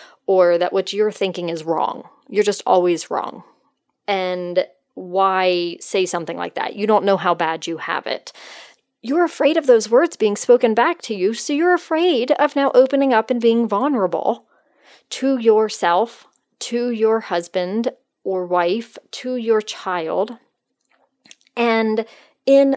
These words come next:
motherhood, this becomes detrimental because we cannot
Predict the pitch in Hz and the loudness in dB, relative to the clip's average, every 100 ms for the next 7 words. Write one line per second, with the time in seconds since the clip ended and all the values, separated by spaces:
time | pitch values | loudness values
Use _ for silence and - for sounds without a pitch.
0 | - 226 269 320 302 - 160 156 - 269 | -2 -2 -2 0 0 -2 -6 -6 -4 -6
1 | 269 _ _ _ _ _ _ 254 262 - | -10 _ _ _ _ _ _ 4 4 0
2 | 285 - 226 208 226 220 - - 220 208 | -6 -4 -2 -2 -2 -4 -4 -4 -4 -2
3 | 294 269 175 - 226 240 233 262 226 277 | -2 0 -2 -4 -2 -4 0 -2 0 -4
4 | 269 - - 277 302 311 262 240 269 269 | -4 -10 -6 -2 0 0 2 2 2 2
5 | 254 | 0